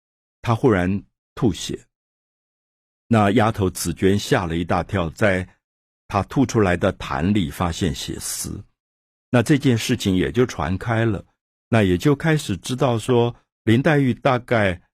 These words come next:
没有办法活着出大观园，而林黛玉的病当然也就是宝玉心痛的原因。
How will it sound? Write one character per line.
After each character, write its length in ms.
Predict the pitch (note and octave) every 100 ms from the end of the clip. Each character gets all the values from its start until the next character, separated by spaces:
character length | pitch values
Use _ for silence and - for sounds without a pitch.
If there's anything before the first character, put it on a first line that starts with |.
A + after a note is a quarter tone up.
| _ _ _
没 160 | G2 A#2
有 140 | D#3
办 200 | F2+ G#2
法 200 | F2+ E2+
活 320 | D2+ - F2 F#2+
着 320 | G2 E2 - _ _ _ -
出 380 | A2+ F#2+ F#2 - _ _ _ _
大 160 | G#2 E2+
观 220 | E2+ D#2
园， 300 | C#2 C2+ - _ _ _ _ _ -
而 380 | G2 G2+ G2+ - -
林 180 | A2
黛 140 | C#3 C#3+
玉 100 | B2
的 140 | G#2
病 340 | - B2+ E2 - _ _ -
当 220 | C3+ D3+
然 340 | A2+ D2+ F#2 A#2+ _ _ -
也 120 | F#2
就 220 | D2+ A2
是 400 | F#2 - F#2+ E2 _ _ _
宝 200 | F2 C#2+ -
玉 280 | D#3+ G2 - _ _
心 280 | - A#2 F2+
痛 240 | F2+ F2+ -
的 120 | C#2+
原 280 | - - F#2
因。 160 | G#2+